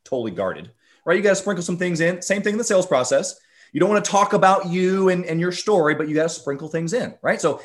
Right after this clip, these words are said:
at the end of the date, she says to her friend, "Oh my gosh,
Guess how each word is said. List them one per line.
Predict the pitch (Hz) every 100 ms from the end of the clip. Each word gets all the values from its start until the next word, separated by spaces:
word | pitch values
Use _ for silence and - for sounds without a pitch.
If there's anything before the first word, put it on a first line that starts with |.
| -
at | 143
the | 170
end | 196
of | 185
the | 147
date, | 123 277 214
she | - 202
says | 180 160 156 156 - _
to | - 151
her | 131
friend, | 220 269 156 135 - _ -
"Oh | 143
my | 135 117
gosh, | 127 113 95 -